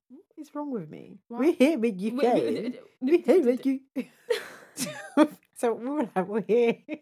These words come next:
Speaker 1: <laughs> Okay. <laughs> Anyway, so he asked us a question and was like, "Oh, like, so, you know, maybe you can film an episode, you know, like, post them." And I was like,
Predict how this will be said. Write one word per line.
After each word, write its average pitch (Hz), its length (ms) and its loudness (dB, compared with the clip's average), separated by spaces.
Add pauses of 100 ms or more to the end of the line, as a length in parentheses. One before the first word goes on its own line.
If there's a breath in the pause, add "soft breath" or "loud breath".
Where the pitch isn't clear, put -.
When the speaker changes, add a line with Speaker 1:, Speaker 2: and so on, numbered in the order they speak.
(320)
Speaker 1:
<laughs> - 220 -10
Okay. 190 420 -10
<laughs> - 1500 -12
Anyway, 330 460 10 (340 loud breath)
so - 160 4
he 392 280 10
asked 330 280 10
us 302 120 2
a 285 80 2
question 262 480 2
and 165 140 0
was 175 120 -2
like, 220 120 -4
"Oh, 311 240 0
like, 214 240 0
so, 226 260 -2 (920 soft breath)
you 233 140 -4
know, 269 120 -2
maybe 247 220 0
you 233 100 -4
can 220 180 -4
film 240 400 -2
an 233 60 -4
episode, 208 580 -6
you 208 80 -8
know, 202 300 -4
like, 190 120 -12
post 220 320 -8
them." 160 240 -10
And - 80 -16
I - 80 -14
was 208 100 -14
like, 220 160 -12